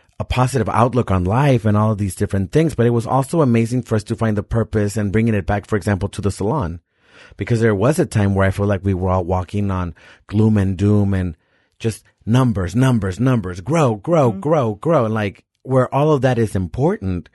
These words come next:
Speaker 2: But then
Speaker 1: we
Speaker 2: you get burned out at the same time.
Speaker 1: Completely.
Speaker 2: Like, in the,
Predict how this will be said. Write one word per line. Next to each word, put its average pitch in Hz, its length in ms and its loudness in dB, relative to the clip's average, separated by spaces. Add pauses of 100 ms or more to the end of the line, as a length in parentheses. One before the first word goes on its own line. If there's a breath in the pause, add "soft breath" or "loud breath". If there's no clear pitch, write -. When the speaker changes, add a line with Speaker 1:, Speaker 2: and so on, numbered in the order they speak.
(280 soft breath)
Speaker 2:
But 202 140 -8
then - 120 2
Speaker 1:
we 208 60 -4
Speaker 2:
you 208 60 -4
get 202 260 -8
burned 175 240 -6
out 175 240 -8
at 170 240 -10
the 147 180 -8
same 165 260 -8
time. 190 200 -8
Speaker 1:
Completely. 170 840 2
Speaker 2:
Like, 160 220 -4
in 180 160 -4
the, 170 160 -6